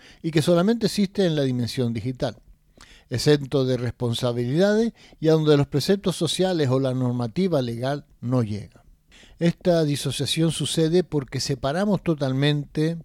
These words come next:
la realidad y el mundo físico, con, con sus problemas, rutinas u obligaciones, la separamos del ciberespacio.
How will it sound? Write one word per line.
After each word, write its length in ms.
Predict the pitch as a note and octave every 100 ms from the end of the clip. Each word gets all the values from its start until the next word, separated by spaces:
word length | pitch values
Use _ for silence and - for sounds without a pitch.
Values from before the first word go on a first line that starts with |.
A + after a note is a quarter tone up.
| - _ _ -
la 160 | A#2+
realidad 500 | A#2 A#2 A#2 A#2 D3+
y 100 | C#3+
el 80 | A#2+
mundo 380 | B2 D#3 C3+ A2+
físico, 540 | - D#3+ G3 F#3 G#3
con, 400 | - A2+ A#2+ - -
con 160 | G#2
sus 160 | A#2 -
problemas, 640 | A2+ A2 C#3 D3+ C#3+ C3+
rutinas 460 | A2+ - C#3+ C#3 C3+
u 120 | A#2+
obligaciones, 720 | A2 A2 G#2+ - D#3+ F3+ E3+ - - - _
la 100 | D#3
separamos 520 | F3 D3+ D#3+ G#3 E3+
del 120 | C#3+
ciberespacio. 800 | B2+ C3+ A#2+ A2 - A#2 - -